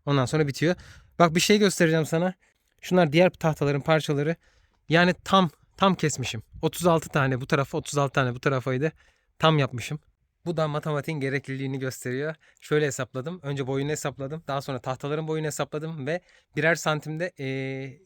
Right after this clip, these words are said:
pay vermiştim ona. Yani her tahtadan iki santim üst üste binecekti. Yani sekiz santim kapatacaktı. Tümünü sekize böldüğün zaman kaç tane çıkacağı da belli oluyor işte. Bir bu tarafa, bir bu tarafa derken, giderken otuz altı, otuz altı, yetmiş iki tane,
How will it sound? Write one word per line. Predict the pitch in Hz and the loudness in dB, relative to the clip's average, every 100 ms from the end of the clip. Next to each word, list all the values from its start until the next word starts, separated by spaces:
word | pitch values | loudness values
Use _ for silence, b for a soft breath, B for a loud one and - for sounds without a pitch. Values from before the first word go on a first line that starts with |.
| _ | _
pay | - 151 | -4 -2
vermiştim | 143 123 113 113 | 0 -2 -6 -10
ona. | 107 101 | -10 -10
Yani | 131 135 135 | -6 -4 -2
her | 170 185 | 0 0
tahtadan | 175 156 160 170 | -2 -4 -6 -6
iki | 170 175 | -6 -4
santim | 170 151 208 - _ _ _ | -4 -4 -6 -12 _ _ _
üst | 196 175 - | -8 -8 -8
üste | - 160 | -4 -2
binecekti. | 143 113 110 _ _ _ _ _ _ | -2 -6 -10 _ _ _ _ _ _
Yani | 170 175 | 0 0
sekiz | 175 190 190 | 2 -2 0
santim | - 156 135 | 0 0 0
kapatacaktı. | - 123 117 104 104 - - _ _ _ _ _ | -8 -10 -12 -12 -14 -14 -20 _ _ _ _ _
Tümünü | - 190 170 | -2 0 0
sekize | - 170 - 175 | 0 -4 -2 -2
böldüğün | 170 170 165 | 0 -2 -2
zaman | 160 180 | -2 -2
kaç | 165 151 | -2 -2
tane | 165 151 | -2 -2
çıkacağı | - 135 143 151 | -4 -6 -4 -2
da | 165 | -2
belli | 151 147 | -2 -2
oluyor | 135 117 | -4 -4
işte. | 117 - 170 | -8 -8 -8
Bir | 180 | -8
bu | 143 | -8
tarafa, | 131 117 120 | -8 -8 -8
bir | 156 | -8
bu | 143 | -8
tarafa | 135 120 117 | -6 -6 -6
derken, | 113 113 180 160 | -8 -8 -8 -6
giderken | 135 123 185 202 b b b | -4 -4 -4 -8 b b b
otuz | 175 - 160 | -10 -8 -2
altı, | 151 139 | -2 -2
otuz | 135 - | -8 -8
altı, | 127 127 156 | -8 -6 -6
yetmiş | 143 - - | -8 -8 -10
iki | 151 | -6
tane, | 139 123 165 | -4 -4 -6